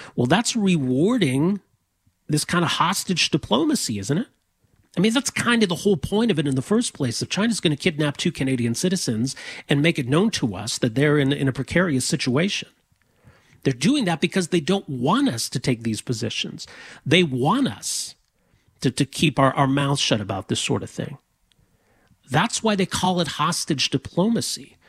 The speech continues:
So, yeah, if, if we're abstaining,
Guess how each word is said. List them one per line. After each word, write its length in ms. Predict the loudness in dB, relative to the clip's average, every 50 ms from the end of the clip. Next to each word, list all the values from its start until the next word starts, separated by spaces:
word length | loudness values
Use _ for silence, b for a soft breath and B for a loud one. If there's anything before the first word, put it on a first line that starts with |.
| b b b b b b _
So, 260 | -4 -2 -2 -2 0
yeah, 260 | 2 2 2 2 2 2
if, 240 | 2 2 2 2 0
if 140 | -4 0 2
we're 200 | 2 4 4 2
abstaining, 960 | 0 0 -2 -2 -2 -2 -2 0 0 2 2 2 0 0 -2 -4 -6 -6